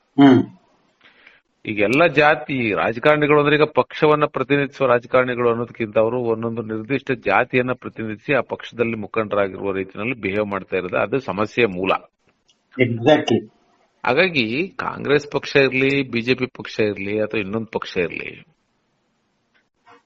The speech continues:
Speaker 2: ಅವರು ಮಾತನಾಡ್ಬೇಕಾಗಿರೋದು what is their party, ಅವರ ಪಕ್ಷಗಳ ಅಧಿಕೃತ ನಿಲುವುಗಳೇನು.
Speaker 1: ಹ್ಮ್.
Speaker 2: ಕಾಂತರಾಜು ವರ್ಸ್-, ವರದಿಗೆ ಇದಕ್ಕೆ ಸಂಬಂಧಪಟ್ಟಂಗೆ ಕಾಂಗ್ರೆಸ್ ಪಕ್ಷದ ಅಧಿಕೃತ ನಿಲುವೇನು,
Speaker 1: ಹ್ಮ್.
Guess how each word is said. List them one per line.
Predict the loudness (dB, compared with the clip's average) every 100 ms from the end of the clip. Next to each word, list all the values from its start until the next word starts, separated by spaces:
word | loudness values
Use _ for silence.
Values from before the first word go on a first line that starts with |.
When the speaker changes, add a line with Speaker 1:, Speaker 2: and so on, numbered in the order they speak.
| -12
Speaker 2:
ಅವರು | -6 -2 0 0 0
ಮಾತನಾಡ್ಬೇಕಾಗಿರೋದು | 2 2 2 -2 -2 -6 -6 -8 -10 -6 -6 -4 -2
what | -2
is | -2
their | 0 0 2
party, | 2 4 4 2 0 2
ಅವರ | 2 2
ಪಕ್ಷಗಳ | 0 -2 0 0 2 4
ಅಧಿಕೃತ | 4 2 -2 0 0 2
ನಿಲುವುಗಳೇನು. | 2 2 2 4 4 4 2 -4 _ _ _ _ _ _ _ 4
Speaker 1:
ಹ್ಮ್. | 8 8 4 -4 _ _ _ _ _ _ _ _ _ _ _ _ _ _ _ _ _ _ -4
Speaker 2:
ಕಾಂತರಾಜು | 0 4 4 4
ವರ್ಸ್-, | 2 0 -10 -20 _ -6 0
ವರದಿಗೆ | 0 2 0 0
ಇದಕ್ಕೆ | -4 -2
ಸಂಬಂಧಪಟ್ಟಂಗೆ | -2 -2 -2 -4 -2 -2 0 -2
ಕಾಂಗ್ರೆಸ್ | 2 2 4 4 2 0
ಪಕ್ಷದ | -4 -4 -2 0 2
ಅಧಿಕೃತ | 4 2 0 0 0
ನಿಲುವೇನು, | 0 2 2 2 0
Speaker 1:
ಹ್ಮ್. | -8 6 8 8